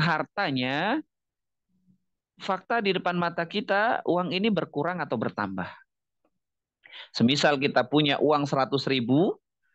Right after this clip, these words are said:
kemudian disedekahkan lima puluh ribu, fakta dan logika mengatakan uang itu berkurang atau bertambah?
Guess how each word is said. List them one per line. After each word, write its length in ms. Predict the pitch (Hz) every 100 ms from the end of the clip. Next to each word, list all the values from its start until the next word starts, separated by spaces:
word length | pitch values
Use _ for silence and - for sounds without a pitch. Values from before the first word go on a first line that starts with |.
| _ _ _
kemudian 480 | - 160 180 175 240
disedekahkan 720 | 220 190 196 180 196 214 190
lima 320 | 180 170 160 143
puluh 240 | 160 147
ribu, 480 | 135 117 117 131 - _ _ _ _ _ _
fakta 480 | - 208 202 - 277
dan 240 | 226 214
logika 400 | 190 180 170 156
mengatakan 560 | 240 214 170 147 170 - 196
uang 240 | 175 139
itu 160 | 165 208
berkurang 480 | 175 147 160 180 160
atau 80 |
bertambah? 640 | 127 123 - - 110 90